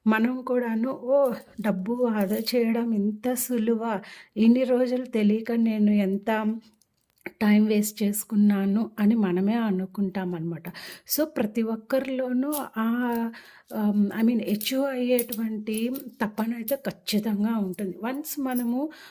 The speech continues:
ఒక్కొక్క మెట్టు ఎక్కుతూ ఉన్నామనుకో, ఖచ్చితంగా నెక్స్ట్ లెవెల్ అనే దానికి మనము వెళ్ళాలనే తపన, ఆరాటం మనలో ఉంటుంది.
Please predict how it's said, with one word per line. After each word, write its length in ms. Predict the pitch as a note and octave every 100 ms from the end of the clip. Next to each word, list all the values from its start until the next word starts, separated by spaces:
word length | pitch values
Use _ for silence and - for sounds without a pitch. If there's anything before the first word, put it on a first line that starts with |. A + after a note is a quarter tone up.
| -
ఒక్కొక్క 380 | A3 A3 C#4 C#4+
మెట్టు 380 | C4+ B3 A3 B3+
ఎక్కుతూ 420 | A#3 A3 A#3+ C4+
ఉన్నామనుకో, 580 | C4 A#3+ A3 G3+ G3 B3
ఖచ్చితంగా 760 | B3+ F#3 - A3+ G#3+ A#3 A3+ C4+
నెక్స్ట్ 380 | A#3 G#3 -
లెవెల్ 280 | G#3 G3 G3+
అనే 260 | G3 F#3+ G3
దానికి 380 | F#3+ F#3+ G3+ C4
మనము 440 | G#3 G3 A#3 D#4 - - _
వెళ్ళాలనే 720 | F#3 G3+ G3 A3 A3+ A3 G#3+ C4 -
తపన, 300 | G3 G#3+ A3+ C4
ఆరాటం 560 | A3 G3 F#3 G3 B3+ A3
మనలో 280 | F#3+ F3 E3
ఉంటుంది. 460 | D3 D3+ D#3 D3+